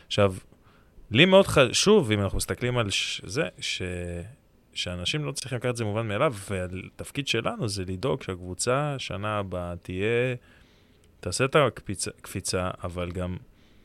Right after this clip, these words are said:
לפחות תשמור על ה-, על זה שהיא ברמה מסוימת, אולי כן נפסיד בפעם הבאה, אבל כן צריך לראות איך, אם מפסידים, נדע להתמודד עם זה. וזה משהו שמאוד מבחן גדול בשבילנו שנה הבאה.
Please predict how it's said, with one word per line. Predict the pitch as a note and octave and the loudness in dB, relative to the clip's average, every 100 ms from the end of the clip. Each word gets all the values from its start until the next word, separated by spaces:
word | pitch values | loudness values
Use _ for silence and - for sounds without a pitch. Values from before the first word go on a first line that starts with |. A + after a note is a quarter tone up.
| _ _ - _ - | _ _ -20 _ -16
לפחות | - G2 C#3+ D#3+ | -8 0 2 2
תשמור | G#2+ - A#2+ D#3 F#3 C3 | -2 0 2 4 6 6
על | G2+ | 4
ה-, | G2 F#2+ F#2+ F#2 F2+ F2+ F2 - | 2 2 0 -2 -2 -6 -8 -10
על | - F2+ | -8 -6
זה | F#2 A2 F#3+ E3+ | -4 2 4 4
שהיא | - G2 F#2 F2+ F2+ F2+ F2 F2 E2+ F2 | 0 -2 -6 -6 -6 -6 -8 -8 -10 -8
ברמה | F2+ F#2 A#2 | -6 0 0
מסוימת, | F3 - G2 F2 D#2+ - - | 2 0 0 -4 -8 -16 -18
אולי | - F#2+ G2 C#3 | -10 -2 2 2
כן | D3+ F3 G3+ | 4 0 0
נפסיד | - - F#2+ | -6 -8 -6
בפעם | F2+ F2+ F2+ | -4 -4 -6
הבאה, | F2 F2+ F2 - _ _ _ _ - | -6 -8 -10 -14 _ _ _ _ -10
אבל | F2+ F2+ | -6 -6
כן | - D#3 | 0 0
צריך | D#3+ B2 B2+ B2+ | 2 -2 -2 -2
לראות | C3 F3+ - | 2 2 2
איך, | - - - _ - | -2 -2 -12 _ -6
אם | A2 | -2
מפסידים, | A2+ - A2+ D3+ G3+ F#3 _ - - _ - | -2 -2 -6 -4 -4 -6 _ -20 -20 _ -4
נדע | G2 G#2+ | 4 4
להתמודד | G#2+ G#2 G#2+ C#3+ C#3+ | 4 2 0 2 0
עם | F#2+ | -2
זה. | F2 - - - - - - | -8 -14 -20 -20 -20 -20 -12
וזה | - F#2+ C3 | -6 0 2
משהו | C#3 C#3 | 2 2
שמאוד | - C3 C3 C3 B2+ B2+ B2+ C3 C3 | 2 4 6 6 4 2 0 2 0
מבחן | B2 C#3+ D3 | 0 2 2
גדול | C#3+ D3 D#3+ | 4 4 4
בשבילנו | C#3+ G2 F#2 | 2 -4 -6
שנה | F2+ G2 F#2+ | -6 -6 -6
הבאה. | G2 A2+ | -6 -6